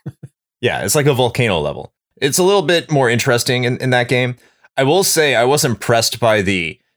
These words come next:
Speaker 2: the eight-bit pixel art American flag, I think, in, like, the third or fourth level. I thought that was cute.
Speaker 1: <laughs> Yeah.
Speaker 2: It's like, "Oh, that's, that's an obvious pander to your American <laughs> audiences." Like, "Hey, look,
Speaker 1: Yeah, y'all,
Speaker 2: America."
Speaker 1: y'all like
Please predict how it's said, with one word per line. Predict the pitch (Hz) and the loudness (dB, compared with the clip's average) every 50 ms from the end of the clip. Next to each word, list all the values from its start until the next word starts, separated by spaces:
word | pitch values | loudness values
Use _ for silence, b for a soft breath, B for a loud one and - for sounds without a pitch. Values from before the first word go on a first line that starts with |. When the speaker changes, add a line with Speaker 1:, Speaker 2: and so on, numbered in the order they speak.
| _ | _
Speaker 2:
the | - 113 110 - - 104 | -6 -6 -6 -6 -6 -6
eight-bit | 113 117 - 110 92 - 113 104 - - _ _ - | -6 -6 -8 -8 -4 -2 -2 -2 -4 -8 _ _ -4
pixel | 135 - - - 117 104 104 | -4 -2 0 0 2 2 2
art | 101 98 95 - _ _ _ | 2 2 0 -4 _ _ _
American | 104 98 110 107 107 107 - 101 92 | -2 0 2 2 2 0 0 -4 -4
flag, | - - - 95 95 98 98 90 | -4 -2 0 2 2 2 2 0
I | 92 87 | -2 -2
think, | 85 - 95 90 80 | -2 -4 -6 -6 -6
in, | 92 85 | -6 -6
like, | 80 80 78 - | -6 -8 -8 -8
the | 82 78 | -12 -8
third | - 92 87 85 82 | -6 -4 -4 -4 -4
or | 82 80 | -6 -8
fourth | - 87 82 76 78 82 | -8 -8 -10 -8 -8 -8
level. | 71 64 64 64 58 - _ _ _ _ _ _ _ _ _ _ _ _ | -10 -10 -10 -12 -16 -18 _ _ _ _ _ _ _ _ _ _ _ _
I | 117 | -2
thought | 120 147 127 117 - | 0 2 0 2 2
that | 98 98 - | -2 -2 -2
was | 80 - - - | -4 -6 -6 -6
cute. | - - 156 - | -2 -2 -2 -2
Speaker 1:
<laughs> | - - 151 - _ _ _ _ _ - - 120 113 - _ | -2 -6 -8 -8 _ _ _ _ _ -20 -20 -20 -20 -16 _
Yeah. | 104 92 92 90 85 - _ _ _ | -8 -8 -8 -8 -10 -14 _ _ _
Speaker 2:
It's | _ - | _ -2
like, | 160 151 - | -2 0 0
"Oh, | 185 214 220 143 95 92 | 2 2 2 2 2 2
that's, | 107 127 - - - - b b b b b - | 2 0 0 -2 -6 -6 b b b b b 0
that's | 147 190 196 - | 0 2 2 0
an | - 143 151 - - - | -2 -2 -2 -2 -2 0
obvious | 135 151 151 139 156 151 135 - | 0 0 2 2 0 2 2 0
pander | - - - 135 120 127 127 113 101 95 | -2 -4 -2 0 0 2 2 2 2 2
to | - - 117 | 0 0 2
your | 101 98 98 | 2 4 4
American | 95 95 98 101 101 - - 95 | 4 2 2 2 2 0 0 -4
<laughs> | 95 - | -2 0
audiences." | - 123 110 - - - 151 135 123 - - 170 - - - - 143 131 123 - - - - - - _ _ _ _ _ _ _ _ - | 0 0 -2 -2 -2 -2 -2 -2 0 -2 -4 -2 -2 -2 0 0 0 -2 0 -2 -4 -4 -4 -4 -8 _ _ _ _ _ _ _ _ 0
Like, | 147 185 190 185 190 - | 2 2 2 0 -2 -2
"Hey, | 185 196 208 202 196 185 | 0 2 4 4 4 4
look, | 180 208 220 202 196 - - _ | 2 2 2 0 -2 -6 -14 _
Speaker 1:
Yeah, | 185 113 95 | -12 -8 -8
y'all, | 92 92 - 123 143 | -6 -2 0 0 2
Speaker 2:
America." | - - 190 170 - - - | 2 2 2 0 2 2 2
Speaker 1:
y'all | 147 147 147 143 147 | 2 4 2 2 2
like | 147 143 135 127 | 2 0 0 -2